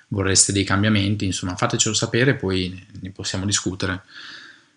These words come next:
Detto questo, passiamo ai saluti. Eviteremo di, di ripetervi anche questa volta tutti i riferimenti, comunque li potete trovare all'interno delle note dell'episodio. Ci potete trovare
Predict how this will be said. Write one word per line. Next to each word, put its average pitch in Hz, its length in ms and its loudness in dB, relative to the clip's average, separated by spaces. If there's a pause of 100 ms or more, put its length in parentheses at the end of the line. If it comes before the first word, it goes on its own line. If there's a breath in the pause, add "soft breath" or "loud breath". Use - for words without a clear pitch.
(100)
Detto 127 300 4
questo, 135 640 2 (360)
passiamo 117 340 2
ai 117 60 2
saluti. 135 720 2 (340)
Eviteremo 120 760 6
di, 104 320 2
di 110 80 2
ripetervi 110 800 4
anche 107 240 0
questa - 260 2
volta 113 320 2
tutti 120 260 -2
i - 20 4
riferimenti, 120 720 6
comunque 107 360 2
li 98 80 2
potete 101 320 0
trovare 104 400 4
all'interno 101 460 2
delle 101 180 2
note 107 240 2
dell'episodio. 120 720 4
Ci - 180 0
potete 104 340 2
trovare 101 540 2